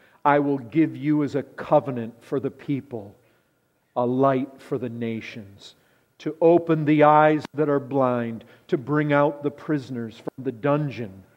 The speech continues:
from the prison those who sit in darkness." Brethren, who is this servant? How do you know?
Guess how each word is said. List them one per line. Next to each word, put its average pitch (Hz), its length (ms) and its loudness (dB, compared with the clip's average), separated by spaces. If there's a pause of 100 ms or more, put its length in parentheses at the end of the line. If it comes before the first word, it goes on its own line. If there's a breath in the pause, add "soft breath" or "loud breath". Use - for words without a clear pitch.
(400 soft breath)
from 160 180 2
the 160 80 4
prison 143 600 2
those 147 360 0
who 156 140 -2
sit 156 360 -4
in 135 200 -4
darkness." 127 720 -4 (1300 soft breath)
Brethren, 110 400 -8 (1300)
who 147 180 -4
is 135 180 -8
this 131 180 -10
servant? 104 500 -12 (2250)
How 185 180 -8
do 196 80 -6
you 170 140 -4
know? 131 340 -8